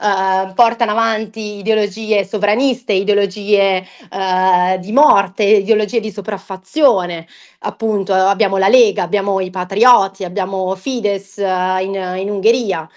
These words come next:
Ehm, ecco, e questi, mhmm, partiti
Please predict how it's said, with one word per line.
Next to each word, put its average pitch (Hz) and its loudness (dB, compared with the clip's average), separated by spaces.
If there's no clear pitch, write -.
Ehm, 190 0
ecco, 190 -2
e 262 -4
questi, 247 -2
mhmm, 202 -6
partiti 285 -2